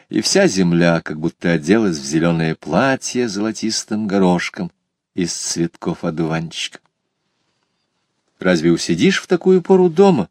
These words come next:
в воскресный день? Вот я и не усидел. Уже под вечер взял удочку и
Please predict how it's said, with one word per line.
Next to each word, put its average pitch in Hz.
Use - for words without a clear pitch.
в 78
воскресный 80
день? 76
Вот 214
я 190
и 190
не 190
усидел. 127
Уже 170
под 190
вечер 175
взял 131
удочку 196
и 247